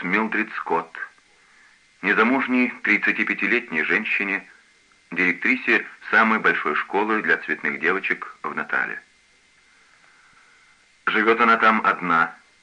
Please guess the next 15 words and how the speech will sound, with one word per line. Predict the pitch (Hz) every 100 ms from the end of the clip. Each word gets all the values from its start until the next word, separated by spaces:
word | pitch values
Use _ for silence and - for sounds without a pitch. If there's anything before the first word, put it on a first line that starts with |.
| _ -
если | 87 82 85
не | 85
считать | 82 85 98 - -
старухи | - 87 87 85 85
Гриква. | 98 98 - 67 - _ _ _ _ _ - - - - -
Старуха | - 123 131 120
эта | 123 - 110 - -
составляет | - 98 110 117 117 113 - - - -
наследственную | 90 - 117 117 113 110 110 107
собственность | 135 127 - 95 87 76 - - _
мисс | - 82 76 -
Скотт. | - 78 69 - - _ _ _ _ _ - - -
Она | 85 113 127
нянчила | 110 120 113 113 107
Милдред, | 104 101 98 98